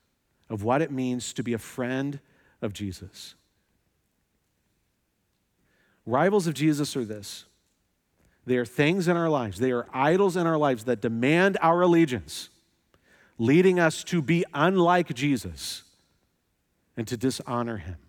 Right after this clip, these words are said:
And it looks like this. We have divided loyalties.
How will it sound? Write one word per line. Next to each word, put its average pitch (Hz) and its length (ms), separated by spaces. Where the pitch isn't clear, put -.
And 123 80
it 131 60
looks 127 200
like 151 140
this. - 360
We 120 80
have 117 80
divided 131 420
loyalties. 156 720